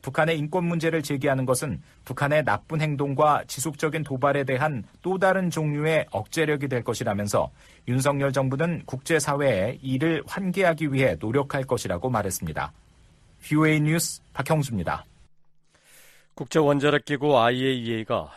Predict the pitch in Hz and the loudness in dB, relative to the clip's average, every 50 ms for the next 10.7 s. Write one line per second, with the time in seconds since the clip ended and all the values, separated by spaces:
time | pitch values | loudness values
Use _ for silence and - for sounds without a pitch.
0 | - - - 123 123 127 117 123 131 127 139 139 131 107 101 107 117 123 120 117 | -18 -12 -8 -6 -6 -4 -2 0 0 2 2 0 0 0 0 0 0 0 0 0
1 | 135 139 135 127 110 87 95 110 117 120 120 113 - - 135 127 123 - - 107 | 0 0 0 -2 -4 -6 -4 -2 -2 -2 -2 -2 -2 -2 -2 -2 -2 -2 -4 -2
2 | 110 113 120 123 131 127 - 127 123 120 123 123 120 120 110 - - 117 104 117 | -2 0 0 0 0 0 0 0 0 0 0 0 -2 -2 -4 -6 -8 -6 -4 -4
3 | 107 - - 110 104 104 - 104 107 113 120 123 127 - _ _ _ _ _ _ | -4 -2 -2 -2 -2 -2 -2 -2 -2 -2 -2 -4 -8 -12 _ _ _ _ _ _
4 | - - - - - - - 131 127 120 110 120 117 110 - - 110 113 117 117 | -18 -18 -18 -16 -6 -2 0 2 2 2 0 0 -2 -2 -2 -2 -2 0 0 -2
5 | - - - 98 98 95 95 98 90 80 - _ _ _ - 120 113 - - - | -4 -6 -6 -4 -4 -4 -4 -4 -8 -10 -14 _ _ _ -4 -4 -4 -4 -6 -8
6 | 101 85 - - - 80 78 76 71 - - - - - - - - _ _ _ | -6 -6 -6 -8 -12 -12 -14 -14 -16 -16 -20 -20 -20 -20 -20 -20 -20 _ _ _
7 | _ _ - 135 143 135 143 151 165 151 - 147 - - - 151 143 131 - - | _ _ 2 2 4 6 6 6 6 6 4 0 0 0 0 0 0 -2 0 0
8 | 127 123 - _ - - 120 110 87 71 - - - - 135 120 110 120 117 95 | 0 0 0 _ -6 -2 0 0 0 -2 -6 -12 -6 -4 -2 -2 0 -2 -2 -4
9 | 82 85 - - - - - - - 90 - - - 117 - - - 147 131 104 | -6 -8 -14 -18 -20 -20 -20 -20 -18 -18 -12 -10 -10 -10 -8 0 4 6 6 6
10 | 101 113 107 127 127 127 120 101 113 107 - 113 110 110 | 4 2 0 0 0 0 0 -2 -6 -8 -6 -6 -6 -6